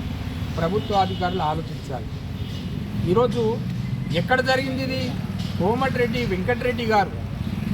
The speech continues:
రాష్ట్ర మంత్రివర్యులు, స్వయాన తన యొక్క సొంత నియోజకవర్గంలో ఉన్నటువంటి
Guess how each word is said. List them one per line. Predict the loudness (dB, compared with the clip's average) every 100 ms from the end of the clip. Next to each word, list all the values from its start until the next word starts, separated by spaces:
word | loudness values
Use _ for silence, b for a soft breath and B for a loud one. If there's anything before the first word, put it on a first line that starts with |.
| 0 0 -2 0
రాష్ట్ర | 2 2 2
మంత్రివర్యులు, | -2 0 -2 0 0 2 0 0 -4 -4 -4 -4 0
స్వయాన | 2 4 4 4 2
తన | 0 2 0
యొక్క | 0
సొంత | -2 -2 0 0 2 2 2 2 4
నియోజకవర్గంలో | 6 6 4 2 2 2 2 2
ఉన్నటువంటి | 2 2 2 2 2 4 4